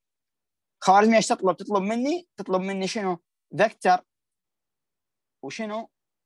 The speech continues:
وقيمة. تمام؟ تطلب مني شنو؟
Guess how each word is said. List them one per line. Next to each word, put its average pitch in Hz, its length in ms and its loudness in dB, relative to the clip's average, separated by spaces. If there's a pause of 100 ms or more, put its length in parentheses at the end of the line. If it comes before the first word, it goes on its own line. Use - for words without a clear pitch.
(280)
وقيمة. 320 920 -8 (600)
تمام؟ 151 300 2 (240)
تطلب - 240 -2
مني 151 280 -2
شنو؟ 156 340 -4